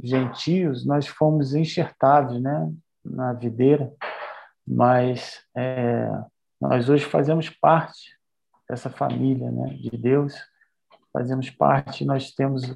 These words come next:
o nosso lugar, e a gente não deve julgar ninguém, né? A palavra diz assim, "Não julgueis, né, e não sereis julgados." Não, não julgar nem judeus, nem gentios, nem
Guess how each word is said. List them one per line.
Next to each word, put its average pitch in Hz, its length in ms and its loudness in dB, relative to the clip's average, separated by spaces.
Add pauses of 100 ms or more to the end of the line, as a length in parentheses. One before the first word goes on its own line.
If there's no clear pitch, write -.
(200)
o 127 80 -4
nosso 131 340 -2
lugar, 135 480 2 (420)
e 151 120 4
a 156 40 8
gente 175 300 2
não 190 180 6
deve 170 640 4 (220)
julgar 160 520 2
ninguém, 156 500 0
né? 139 160 -4
A 151 60 -6
palavra 151 340 -2
diz 160 180 -4
assim, 160 400 -6 (360)
"Não 196 200 4
julgueis, 156 760 2
né, 139 320 -4 (100)
e 139 40 -6
não 135 140 4
sereis 143 380 2
julgados." 131 760 0
Não, 180 260 -2
não 185 200 4
julgar 170 480 6
nem 196 180 4
judeus, 170 680 2
nem 160 400 -8 (600)
gentios, 131 840 0
nem 135 400 0